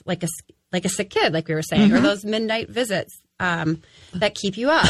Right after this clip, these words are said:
Speaker 1: most of the night. <laughs> So that's why when I'm working with parents, I focus on helping them develop the habit of eating breakfast, like we were talking about earlier. It might be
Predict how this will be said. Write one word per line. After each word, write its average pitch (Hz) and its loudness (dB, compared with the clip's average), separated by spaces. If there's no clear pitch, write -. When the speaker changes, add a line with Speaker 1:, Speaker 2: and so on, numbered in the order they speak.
Speaker 1:
most 214 2
of 220 0
the 269 2
night. 381 2
<laughs> 302 2
So 330 -2
that's 311 2
why 214 2
when 214 0
I'm 220 -2
working 196 -4
with - -6
parents, 165 -4
I 190 0
focus 185 -6
on 208 -4
helping 170 -4
them 175 0
develop 170 -6
the 254 0
habit 214 0
of 226 -2
eating 190 0
breakfast, 262 -2
like 170 -6
we 170 0
were 160 0
talking 156 -8
about 156 -4
earlier. 190 -4
It 202 -2
might 180 2
be 185 -2